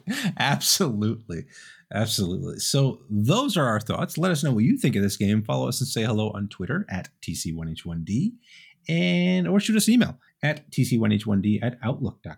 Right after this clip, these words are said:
com. Check out our next streams on Twitch at twitch dot T V slash one H one D. And of course, if you're watching this on podcast, send a comment down below. We'll try to respond.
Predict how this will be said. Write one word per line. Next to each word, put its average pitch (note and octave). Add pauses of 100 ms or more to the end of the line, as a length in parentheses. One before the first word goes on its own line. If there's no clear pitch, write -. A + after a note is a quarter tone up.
com. - (120)
Check E3+
out D#3+
our C#3+
next C#3
streams F#3
on G2
Twitch -
at G#2
twitch -
dot -
T E2+
V G#2
slash -
one G2
H F2+
one E2+
D. G#2+ (240)
And G2+
of A2
course, F3
if G2+
you're G2+
watching A2
this A#2
on C#3
podcast, D#3
send G3+
a D3+
comment G2+
down G#2
below. A#2+
We'll D3 (260)
try G2
to G#2
respond. A#2